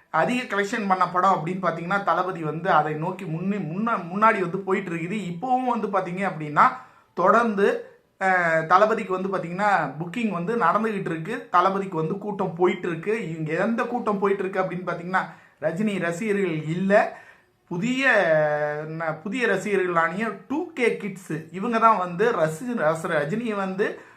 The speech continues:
மீண்டும் ர-, ரசிக்க தொடங்கி இருக்கிறாங்க. இதனால வந்து பாத்தீங்கன்னா படம் வந்து மிகப்பெரிய, அஹ், முன்னேற்றத்துக்கு போயிருக்கு. படத்தோட வசூலும் வந்து பாத்தீங்கன்னா மிகப்பெரிய அளவுல வந்து முன்னேறி இருக்கு. இதை பார்த்து வந்து திரையரங்கு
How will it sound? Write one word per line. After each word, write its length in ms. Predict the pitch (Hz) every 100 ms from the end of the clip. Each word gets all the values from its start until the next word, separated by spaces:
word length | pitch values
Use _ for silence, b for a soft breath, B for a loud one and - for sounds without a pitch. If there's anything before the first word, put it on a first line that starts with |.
| B
மீண்டும் 420 | 180 240 240 214
ர-, 320 | 175 165 160
ரசிக்க 420 | 165 170 240 214
தொடங்கி 380 | 196 180 202 208
இருக்கிறாங்க. 480 | 180 160 156 151 170 254 254 B B
இதனால 420 | 175 196 226 233 226
வந்து 180 | 202
பாத்தீங்கன்னா 520 | 175 185 185 190 226 226
படம் 300 | 170 214 196
வந்து 340 | 170 208 254
மிகப்பெரிய, 640 | 180 170 214 196 190 190 214 277 B B B 202
அஹ், 560 | 185 170 165 160 156 156
முன்னேற்றத்துக்கு 720 | 165 220 254 247 190 185 226 190
போயிருக்கு. 420 | 190 185 165 190 233 185
படத்தோட 480 | 180 196 202 175
வசூலும் 440 | 160 165 254 226 196
வந்து 220 | 175 170
பாத்தீங்கன்னா 380 | 175 165 175 202
மிகப்பெரிய 500 | 165 202 196 220 202
அளவுல 320 | 170 175 208
வந்து 240 | 175 185 285 349 B B
முன்னேறி 360 | 165 208 233 202
இருக்கு. 320 | 185 175 220
இதை 180 | 190 269
பார்த்து 400 | 277 247 247 254
வந்து 220 | 226 220
திரையரங்கு 600 | 240 214 220 226 208 202